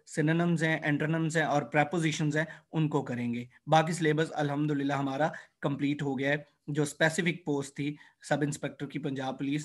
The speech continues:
उसके लिए। और ये एमसीक्यूज़ चाहे वो कंप्यूटर के हों, चाहे वो, अ, इंग्लिश के हों, चाहे वो, अ, इस्लामियात के हों, पाक स्टडी के हों, अ, ये जितने भी एमसीक्यूज़ हैं, ये पीपीएससी का कोई भी पेपर होगा, उसमें जो इंग्लिश का सिलेबस होगा या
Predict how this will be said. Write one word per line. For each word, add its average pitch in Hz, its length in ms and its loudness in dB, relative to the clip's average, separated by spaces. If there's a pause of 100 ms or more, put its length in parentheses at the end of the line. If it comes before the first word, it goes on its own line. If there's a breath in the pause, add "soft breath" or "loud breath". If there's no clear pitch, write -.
(140)
उसके 156 260 -2
लिए। 165 240 2 (240 loud breath)
और 165 120 4
ये 185 160 4
एमसीक्यूज़ 196 540 2
चाहे 160 200 6
वो 170 120 2
कंप्यूटर 165 460 -2
के 180 100 -2
हों, 170 220 2
चाहे 151 280 2
वो, 156 240 2 (280 loud breath)
अ, 143 100 0
इंग्लिश 165 400 2
के - 120 -2
हों, 170 240 2
चाहे 156 320 4
वो, 160 440 2 (100)
अ, - 40 -6 (440)
इस्लामियात 156 600 0
के 170 60 0
हों, 165 200 0
पाक 156 300 4
स्टडी 165 320 -4
के 160 100 -2
हों, 160 240 2 (360 loud breath)
अ, 156 80 0
ये 160 280 2
जितने 160 320 -2
भी 202 120 2
एमसीक्यूज़ 156 540 2
हैं, 165 80 4
ये 165 140 0
पीपीएससी 165 600 -2
का 175 80 0
कोई 175 240 2
भी 226 120 2
पेपर 165 320 2
होगा, 156 220 4
उसमें 156 360 0 (240 loud breath)
जो 156 60 4
इंग्लिश 180 280 4
का 190 120 0
सिलेबस 160 420 0
होगा 156 280 4
या 156 300 4